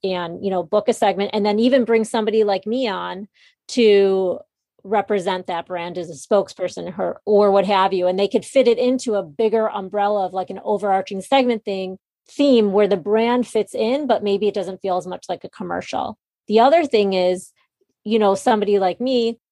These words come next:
I'm always looking for great trends. I'm always looking for great hacks. I'm looking for, you know, i-, if, depending on what the show is,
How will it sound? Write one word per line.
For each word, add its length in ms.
I'm 340
always 680
looking 460
for 540
great 340
trends. 640
I'm 180
always 360
looking 280
for 240
great 300
hacks. 420
I'm 120
looking 300
for, 440
you 80
know, 280
i-, 240
if, 200
depending 580
on 260
what 200
the 80
show 420
is, 400